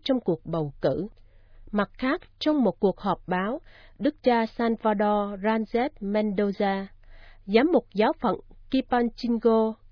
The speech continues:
Quilapa, cho biết cuộc đối thoại với các nhóm tội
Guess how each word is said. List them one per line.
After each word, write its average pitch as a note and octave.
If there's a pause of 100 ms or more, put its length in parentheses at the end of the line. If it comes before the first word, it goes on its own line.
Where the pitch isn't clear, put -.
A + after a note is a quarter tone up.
(120)
Quilapa, A3 (640)
cho B3+
biết C#4+
cuộc F#3
đối G#3
thoại A#3
với B3
các F4+
nhóm A#3+ (100)
tội F#3